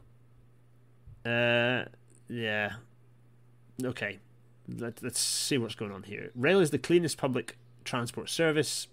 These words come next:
producing around one percent of transport emissions. Great, yeah.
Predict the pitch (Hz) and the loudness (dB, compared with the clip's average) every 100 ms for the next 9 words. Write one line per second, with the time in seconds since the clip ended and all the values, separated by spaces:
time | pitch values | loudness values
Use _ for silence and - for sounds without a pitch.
0 | - 117 131 123 117 113 117 - - - | -6 0 0 0 -2 -2 -4 -8 -20 -20
1 | - - 120 143 131 - 123 - 139 123 | -20 -12 -2 -2 0 -2 -2 -2 -2 -2
2 | 90 80 - - - 113 - - - | -8 -8 -10 -12 -10 -10 -10 -12 -14